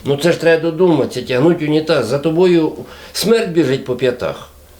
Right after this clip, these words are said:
А ти тягнеш унітаз, ну, ну, ну ладно, кусок золота, да? Ну гроші, це надо. Ну а унітаз наш у посадці, наш, от, от нормальній людині, ну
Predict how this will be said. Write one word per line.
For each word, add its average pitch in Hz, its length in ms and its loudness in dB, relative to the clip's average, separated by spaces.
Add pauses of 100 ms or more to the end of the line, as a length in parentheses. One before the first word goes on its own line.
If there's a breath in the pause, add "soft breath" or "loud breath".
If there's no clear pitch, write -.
(220 loud breath)
А 143 120 0
ти 180 160 2
тягнеш 170 420 0
унітаз, 160 480 0
ну, 151 100 0
ну, 170 300 0
ну 208 120 4
ладно, 185 280 2
кусок 175 360 0
золота, 95 440 -4
да? 143 220 -2
Ну 151 160 2
гроші, 151 400 0 (420 loud breath)
це 127 140 0
надо. 85 300 -2 (520 loud breath)
Ну 185 140 4 (100)
а 330 180 2
унітаз 247 720 -2
наш 190 260 2
у 190 100 2
посадці, 180 840 -4
наш, 151 480 0
от, 123 120 -4
от 151 200 0
нормальній 180 560 2
людині, 180 500 2
ну 156 220 0